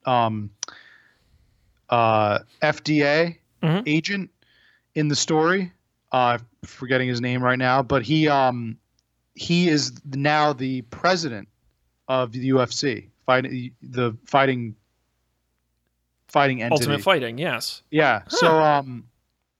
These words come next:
Speaker 1: so that was cool. Um, I, yeah, uh, it was, it was a good read. I can't wait to read, um,
Speaker 2: League of,
Speaker 1: the
Speaker 2: League of Denial.
Speaker 1: Le-, League of Denial.
Speaker 2: We're gonna get that right one of these times.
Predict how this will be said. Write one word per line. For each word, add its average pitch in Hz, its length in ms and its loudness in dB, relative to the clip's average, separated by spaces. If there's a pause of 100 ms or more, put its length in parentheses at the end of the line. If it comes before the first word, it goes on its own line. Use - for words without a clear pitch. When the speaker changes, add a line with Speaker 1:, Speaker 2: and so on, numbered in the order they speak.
(320)
Speaker 1:
so - 120 -2
that 180 120 4
was 151 120 -2
cool. 110 460 -10
Um, 131 540 0 (2500)
I, 160 120 -2
yeah, 175 480 0
uh, 160 240 0
it 202 40 0
was, 233 200 -2
it 175 180 -6
was 214 200 -2
a 214 40 -2
good 196 180 0
read. 214 260 0
I 160 80 0
can't 180 260 -2
wait 175 200 0
to 185 140 -2
read, 175 380 0
um, 127 640 -2 (720)
Speaker 2:
League 143 180 -6
of, 127 80 -4
Speaker 1:
the 135 220 0
Speaker 2:
League 139 160 2
of 131 100 0
Denial. 131 380 0
Speaker 1:
Le-, 160 140 -2 (100)
League 151 160 -4
of 135 80 0
Denial. 143 360 2
Speaker 2:
We're - 60 6
gonna 320 160 2
get 233 140 0
that 180 160 2
right 170 180 2
one 147 160 0
of 143 100 -2
these 135 200 -8
times. 123 400 -6